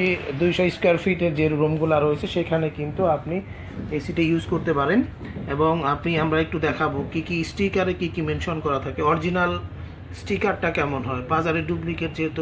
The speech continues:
অনেক, আমরা একটু original এসির দেখাবো, আপনি একটু দেখে নিন। এখানে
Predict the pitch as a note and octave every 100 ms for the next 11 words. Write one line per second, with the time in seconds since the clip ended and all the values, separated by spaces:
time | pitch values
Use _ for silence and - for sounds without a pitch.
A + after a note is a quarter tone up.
0 | D#3 D3+ A3+ - - - - - - -
1 | - - C#3 C#3 C3+ D3 C#3+ D3+ D3 D3
2 | C#3 D#3+ C#3+ B2+ - - - - - -
3 | - - - - - - C3+ C3 B2+ C#3
4 | C3+ C3 D3 C3+ C#3 C3+ C3 C3 F3 A3+
5 | - - - - F3+ - - - - -
6 | - - - - - - - - - D3